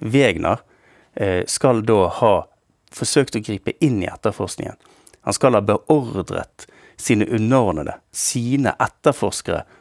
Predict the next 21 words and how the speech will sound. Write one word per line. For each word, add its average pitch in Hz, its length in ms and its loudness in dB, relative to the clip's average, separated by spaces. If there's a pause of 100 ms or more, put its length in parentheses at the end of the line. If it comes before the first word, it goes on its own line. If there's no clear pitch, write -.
(140)
om 101 100 -4
å 98 40 -2
sørge 98 320 0
for - 340 0
at 80 160 -4
Ragnar 82 220 0
Fagereng 78 540 -2 (360)
blir 87 220 -4 (400)
frikjent. - 680 -6 (400)
Og - 60 -8
det 95 100 0
er 110 40 -8
det 117 280 2
som - 200 -6
er 87 260 0 (340)
bakgrunnen 92 600 -2
for 80 280 -4
at - 140 -12
han 80 140 -4
da 90 80 0
blir 87 220 -6